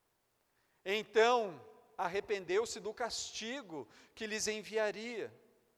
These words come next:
e não os executou." Queridos, essa não é a primeira vez, ou não foi a primeira vez em que Deus se arrependeu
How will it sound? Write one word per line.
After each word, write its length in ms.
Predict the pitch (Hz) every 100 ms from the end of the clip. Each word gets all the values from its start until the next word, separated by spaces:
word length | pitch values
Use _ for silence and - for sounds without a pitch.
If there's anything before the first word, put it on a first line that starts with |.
| _ _ _ -
e 100 | 175
não 560 | 175 180 196 214 214
os 140 | 202 185
executou." 880 | 196 160 190 - 180 - 143 147 139 _ _ _ _ _ _ _ _ _ _ _
Queridos, 680 | - 170 196 175 110 - - - - _
essa 360 | 185 208 214 214
não 280 | 196 214 190
é 200 | 180 202
a 60 |
primeira 420 | 180 170 165 175 147
vez, 400 | 131 160 131 156
ou 80 |
não 180 | 165 196
foi 300 | - 185 214
a 60 | 202
primeira 360 | 175 165 165
vez 280 | 131 165 180
em 60 | 180
que 140 | 175
Deus 300 | 156 160 185
se 100 | -
arrependeu 720 | 180 180 180 175 143 156 175